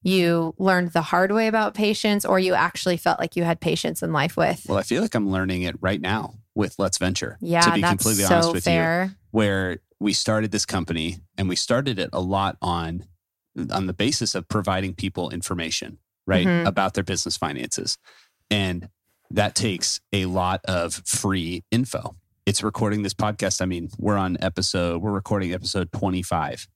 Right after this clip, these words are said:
Speaker 2: today,
Speaker 1: Yeah.
Speaker 2: right? Twenty-five episodes of recording isn't free. It takes a lot of time.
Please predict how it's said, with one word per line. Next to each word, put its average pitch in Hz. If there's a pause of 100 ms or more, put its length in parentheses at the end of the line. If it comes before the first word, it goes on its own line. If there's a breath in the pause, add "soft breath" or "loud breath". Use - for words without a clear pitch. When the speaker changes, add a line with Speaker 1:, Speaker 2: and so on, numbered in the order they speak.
Speaker 2:
today, - (340)
Speaker 1:
Yeah. 185
Speaker 2:
right? 90 (300)
Twenty-five 117
episodes 104
of 87
recording 92
isn't 95
free. 98 (100)
It -
takes 98
a -
lot 95
of 90
time. 95